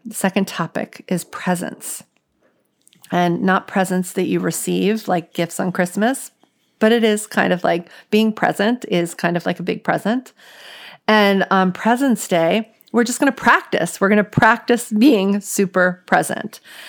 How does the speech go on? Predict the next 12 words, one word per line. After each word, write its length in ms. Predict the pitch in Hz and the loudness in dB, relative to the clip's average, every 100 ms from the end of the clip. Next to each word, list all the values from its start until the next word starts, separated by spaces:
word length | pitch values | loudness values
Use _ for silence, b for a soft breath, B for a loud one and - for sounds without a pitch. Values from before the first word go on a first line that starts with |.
| B B | B B
And 360 | 196 190 185 185 | 2 4 4 0
so 600 | - 196 180 175 180 175 B B | 0 4 4 4 2 -2 B B
I 220 | - 185 | 2 4
have 300 | 190 190 175 - | 6 4 4 2
a 80 | 165 | -4
shaman 640 | - - 170 180 202 202 | -4 0 2 2 2 0
coming 280 | - 185 175 | 0 0 0
and 160 | 175 | -2
leading 300 | 170 170 175 | -2 -2 0
us 160 | 190 190 | 0 0
through 220 | - 180 | -2 -2
an 140 | 180 | 0